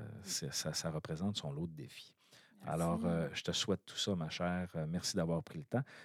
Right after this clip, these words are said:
Speaker 1: Puis,
Speaker 2: Merci,
Speaker 1: euh,
Speaker 2: merci.
Speaker 1: tu me diras, tu me diras ce que, ce que, ce qui va en suivre pour l'Ordre des ingénieurs.
Speaker 2: Très bien.
Speaker 1: C'est bon, bye bye.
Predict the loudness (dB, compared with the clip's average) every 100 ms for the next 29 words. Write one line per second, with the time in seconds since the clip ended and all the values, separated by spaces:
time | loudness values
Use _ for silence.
0 | -6 0 4 6 6 6 4 4 6 6
1 | 6 2 2 4 4 0 -2 -6 -6 -6
2 | -6 -4 -4 -4 -8 -12 -12 -10 -8 -6
3 | -6 -4 -4 -2 -2 -2 -4 -8 -8 -6
4 | -4 -2 -2 -6 -8 -8 -10 -12 -14 -16
5 | -18 -18 2 8 8 8 4 6 8 6
6 | 4 2 -6 -6 -6 -8 -10